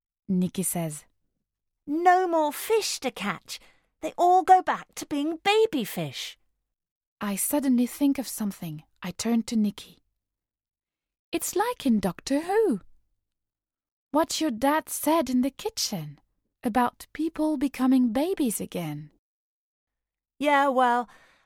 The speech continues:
Speaker 2: adults are all obsessed with getting younger. They're always telling you childhood is the best moment in your life, as if being an adult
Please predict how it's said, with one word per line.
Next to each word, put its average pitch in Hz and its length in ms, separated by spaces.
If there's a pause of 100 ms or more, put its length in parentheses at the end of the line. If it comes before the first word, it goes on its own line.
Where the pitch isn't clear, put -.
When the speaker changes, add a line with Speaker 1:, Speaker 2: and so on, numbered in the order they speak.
(100)
Speaker 2:
adults 302 480
are 277 140
all 294 300
obsessed - 600
with 196 140
getting 220 340
younger. 226 480 (480)
They're 349 160
always 440 400
telling 311 400
you 175 160
childhood 294 540
is 196 160
the 240 80
best 285 300
moment 254 400
in 226 80
your 233 160
life, 262 400 (360)
as 262 140
if 339 180
being 254 220
an 220 80
adult 202 400